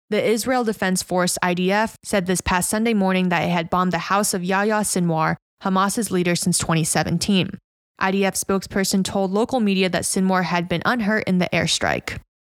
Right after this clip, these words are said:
According to the Palestinian Ministry of Health,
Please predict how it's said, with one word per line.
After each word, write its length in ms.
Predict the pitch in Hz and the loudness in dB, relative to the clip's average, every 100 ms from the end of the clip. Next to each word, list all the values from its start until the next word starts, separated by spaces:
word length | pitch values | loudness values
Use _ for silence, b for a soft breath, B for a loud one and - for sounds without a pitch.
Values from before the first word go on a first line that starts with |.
| _ _ _ _ | _ _ _ _
According 340 | 208 233 233 226 | -2 2 2 2
to 80 | |
the 80 | 208 | 0
Palestinian 640 | 196 196 196 202 196 190 | 0 0 0 2 2 4
Ministry 380 | 190 190 - 196 | 4 2 2 0
of 80 | 175 | 0
Health, 340 | - 233 226 | 0 0 -2